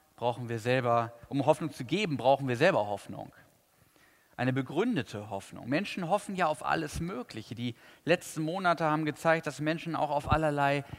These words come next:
Illusionäres gehofft haben. Dass es beispielsweise nie mehr Krieg geben würde. Dass man sämtliche Konflikte zukünftig mit Stuhlkreisen wird lösen können. All das setzt voraus, dass Menschen im Letzten rational handeln,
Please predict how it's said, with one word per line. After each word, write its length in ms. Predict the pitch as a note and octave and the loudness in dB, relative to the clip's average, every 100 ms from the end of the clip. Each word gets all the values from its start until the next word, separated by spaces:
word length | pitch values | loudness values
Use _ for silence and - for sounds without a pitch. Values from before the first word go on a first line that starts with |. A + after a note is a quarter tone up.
| - | -6
Illusionäres 1000 | C#3 C#3+ B2+ C#3 C#3 F#3 B3 E3 A#2 - | -2 -2 -2 -2 0 2 0 -2 -6 -8
gehofft 600 | A#2+ - A2 - - - | -10 -8 -10 -10 -16 -12
haben. 460 | G2+ G#2 A2 G#2+ G#2+ - - | -10 -10 -12 -16 -18 -20 -6
Dass 160 | D3 D3+ | -2 -2
es 140 | D#3 | -4
beispielsweise 720 | - E3+ - - - D#3 C#3+ D3+ | 0 0 -2 -8 2 2 2 -2
nie 240 | D#3+ G3 | -2 -2
mehr 220 | F3+ F3 | 0 -2
Krieg 280 | - A3 B3+ - - - | -4 -10 -10 -16 -18 -8
geben 420 | A#2+ A2 A2 A#2 | -6 -6 -12 -12
würde. 380 | A2+ A2+ A#2 A2 _ _ - - - | -14 -14 -16 -20 _ _ -20 -20 -10
Dass 160 | D#3 D3+ | -6 0
man 160 | F#3 D#3+ | 0 2
sämtliche 500 | G3 A3+ G3 F3 E3+ | 0 -2 -8 -8 -4
Konflikte 600 | F3 D#3+ - G#3+ - E3 | -4 -4 -6 -8 -8 -12
zukünftig 520 | G3 G3 F#3 F3+ D#3+ | -10 -8 -8 -8 -10
mit 140 | E3 | -10
Stuhlkreisen 840 | - A#3+ C4+ - C3+ A#2+ A2+ A2+ G#2 | -10 -8 -8 -6 0 4 4 0 -6
wird 160 | A2 | -8
lösen 360 | A2 A2 A2 G2+ | -8 -12 -14 -16
können. 340 | - G2+ G2+ _ _ _ _ - - - _ _ _ - | -14 -14 -16 _ _ _ _ -20 -20 -20 _ _ _ -2
All 140 | D#3 | 0
das 140 | F#3+ | 2
setzt 220 | G#3 - - | 0 -2 -2
voraus, 380 | F3+ E3 G#3 | 2 4 2
dass 160 | - - | -4 -4
Menschen 640 | C#3+ F3 A#3 - A#3+ A#3 | -2 0 -2 -6 -8 -8
im 160 | - C#3 | -4 0
Letzten 840 | C#3 G3+ - - - G3 F#3 F3+ D3+ A2+ | 2 0 -2 -14 -12 -10 -8 -8 -6 2
rational 720 | D#3+ - - G3+ F#3 F#3 F3 | 2 2 -6 -6 -4 -2 -2
handeln, 640 | D3+ D#3+ E3 E3 E3+ F3+ | -2 -2 -2 -4 -6 -10